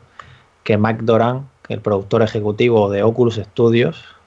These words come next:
que este juego, como sabéis, es desarrollado por Sanzaru, pero es la, la editora es Oculus Studios, la que pone, eh, la pasta, digamos,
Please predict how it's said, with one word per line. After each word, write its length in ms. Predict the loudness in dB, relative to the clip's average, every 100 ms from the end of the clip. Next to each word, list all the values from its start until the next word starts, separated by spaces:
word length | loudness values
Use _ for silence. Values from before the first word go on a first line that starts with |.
| _
que 120 | -6 -6
este 180 | -4
juego, 320 | -4 2 2 2
como 160 | 0
sabéis, 280 | 0 2 2
es 60 | 0
desarrollado 420 | -2 0 0 0
por 140 | -2
Sanzaru, 600 | -2 -4 -2 -2 0 -2 -2
pero 460 | -4 -2 -2 -2 -4
es 260 | -8 -10 -2
la, 380 | -2 0 -2
la 120 | -2 -2
editora 360 | 0 2 2 2
es 100 | 0
Oculus 300 | -2 -2 -4
Studios, 480 | -6 -2 0 0
la 120 | -2 -2
que 160 | -2
pone, 280 | -2 -2 -2
eh, 420 | -6 -6 -8 -8
la 180 | -4 -2
pasta, 300 | -2 -2 -2
digamos, 440 | -2 -2 -4 -6